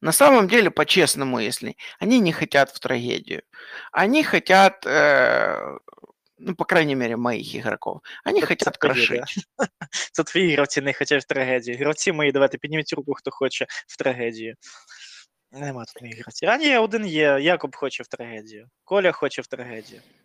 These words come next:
Speaker 2: Ну, до Колі я знаю, що не хоче в трагедію. Це таке. Я скоро до Колі на ігри буду брати дайси червоного кольору і такі Д двадцятий великий з цим, з резинкою такою.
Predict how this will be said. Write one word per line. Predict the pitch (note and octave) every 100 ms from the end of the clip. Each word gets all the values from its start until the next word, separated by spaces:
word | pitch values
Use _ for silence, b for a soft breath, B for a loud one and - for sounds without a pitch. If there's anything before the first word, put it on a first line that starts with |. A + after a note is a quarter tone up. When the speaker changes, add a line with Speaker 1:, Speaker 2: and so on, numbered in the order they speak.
| _
Speaker 2:
Ну, | C#3+ C#3
до | C3+
Колі | - E3+ D#3
я | C3+
знаю, | - F3+
що | B2 A#2
не |
хоче | - A2+ A2
в |
трагедію. | - A2+ A#2 A2+
Це | - -
таке. | C3 - B2 _ B B
Я |
скоро | - F#3
до | D3 D3+
Колі | - E3+
на | D3+
ігри | E3 F3+ C#3+
буду | C3+ C#3
брати | C#3+ C#3+ C#3
дайси | C#3 D3 - C4
червоного | - D#3 D3+ C#3
кольору | - C3 B2 A#2+ A2+ B B B -
і | D3 D3+
такі | D#3+ D#3+
Д | D#3 E3
двадцятий | D3+ D3+ F3+ F#3 D#3+
великий | D3 C#3 C#3 A#2+
з | -
цим, | - A#2 A2 _ _ _ A#2
з | B2+
резинкою | C3 C3 B2+ - A2
такою. | - -